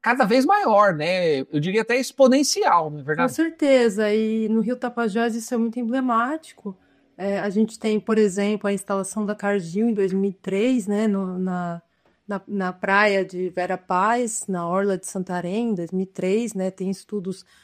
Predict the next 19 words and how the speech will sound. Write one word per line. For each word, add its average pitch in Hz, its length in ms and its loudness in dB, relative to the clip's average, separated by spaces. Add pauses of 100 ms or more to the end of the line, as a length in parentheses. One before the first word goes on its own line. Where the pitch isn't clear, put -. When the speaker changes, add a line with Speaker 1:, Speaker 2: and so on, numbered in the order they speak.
(140)
Speaker 2:
da 196 100 -4
Terra 196 220 0
de 185 160 -2
Direitos 196 460 0
que 220 140 -4
mostra, 202 580 0
né, 202 280 0
o, 175 300 -10
diversas 175 440 -8
violações 180 760 -6 (380)
em 190 40 -8
relação 180 340 -8
ao - 20 -2
licenciamento, 196 1000 -4
né, 190 220 -4
que 190 120 -16
aconteceu 190 460 -6
nesse 196 240 -6
processo. 185 640 -8